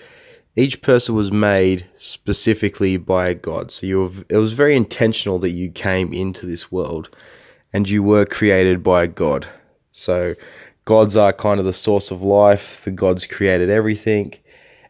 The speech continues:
and kind of the gods created you in a sense. And whichever god created you kind of became your town god, your personal deity.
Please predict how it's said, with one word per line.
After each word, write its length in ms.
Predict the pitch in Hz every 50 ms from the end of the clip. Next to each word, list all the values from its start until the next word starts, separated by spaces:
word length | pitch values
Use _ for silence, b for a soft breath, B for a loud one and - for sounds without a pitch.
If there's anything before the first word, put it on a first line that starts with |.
| _ -
and 140 | 117 117 -
kind 240 | - 151 147 143
of 100 | 131 117
the 100 | 104 104
gods 380 | 95 95 95 110 104 101 98 -
created 460 | - - - 107 101 95 95 90 87
you 220 | 92 92 95 90 90
in 80 | 87
a 40 | 87
sense. 520 | 82 - - 82 82 82 85 - - - -
And 320 | - 98 95 95 95 92 - _ _ _ _ _ -
whichever 380 | - 107 - - 147 131 120
god 260 | 113 104 113 107 101
created 400 | - - - 110 101 98 92 82
you 300 | 85 95 98 98 95 92
kind 240 | - - 101 98 95
of 40 | 90
became 400 | 90 92 - - 98 95 92 92
your 140 | 92 87 82
town 380 | - - 98 95 92 95 92
god, 240 | 87 90 90 90 90
your 240 | 90 90 85 85 82
personal 480 | - - 101 95 87 - - 90 90 82
deity. 520 | 90 92 90 90 90 87 92 92 90 B